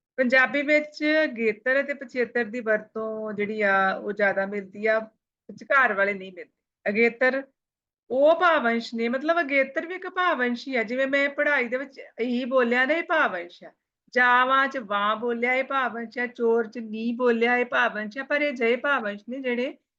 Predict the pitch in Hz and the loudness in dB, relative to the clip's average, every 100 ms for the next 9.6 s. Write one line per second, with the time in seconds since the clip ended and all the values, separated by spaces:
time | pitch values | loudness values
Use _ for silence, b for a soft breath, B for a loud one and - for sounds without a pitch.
0 | _ 247 262 254 254 240 226 220 208 180 | _ -4 0 0 0 -2 -2 0 0 0
1 | - 190 151 147 156 170 208 254 - _ | -4 -4 -4 -4 -10 -12 -8 -8 -10 _
2 | _ _ _ - 254 247 240 233 233 262 | _ _ _ 0 0 2 2 0 2 2
3 | 269 220 214 233 269 285 277 262 - 233 | 2 0 0 2 2 0 2 0 0 -8
4 | 208 220 214 214 214 208 208 233 233 202 | -4 -4 -4 -4 -2 -4 -4 -8 -6 -6
5 | 180 202 208 220 202 220 247 247 220 226 | -8 -8 -8 -8 -8 -8 -6 -6 -4 -2
6 | 233 240 240 196 175 - 185 190 208 202 | -2 -2 -4 -6 -10 -10 -14 -10 -8 -6
7 | 233 254 233 240 190 185 190 190 202 208 | -4 -4 -2 -4 -4 -6 -6 -6 -4 0
8 | 214 226 226 _ _ _ - 214 208 190 | 2 0 -4 _ _ _ -4 -2 -2 -2
9 | 190 190 202 202 208 | 0 0 0 -2 -4